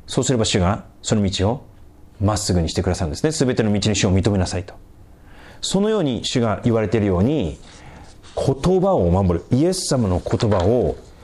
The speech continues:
保守するわけですね。で、三つ目に、私の名を否まなかったとあります。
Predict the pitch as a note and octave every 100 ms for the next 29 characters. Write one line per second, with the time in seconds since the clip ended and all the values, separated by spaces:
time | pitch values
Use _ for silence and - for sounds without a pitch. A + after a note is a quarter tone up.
0 | - - - - F3+ - B2 - E2+ E2
1 | E2 E2 G#2 G#2+ F3 - - - - -
2 | - F3+ F#3 F#3 G3+ F#3 C#3+ D#3+ F2 -
3 | - - - - B2 F#3 C4 C4 C4 B3+
4 | A#3 A3 A3+ G3+ - - - - F3+ B3
5 | D#4+ E4+ C4+ - F#2+ F2 D#2+ D2 - -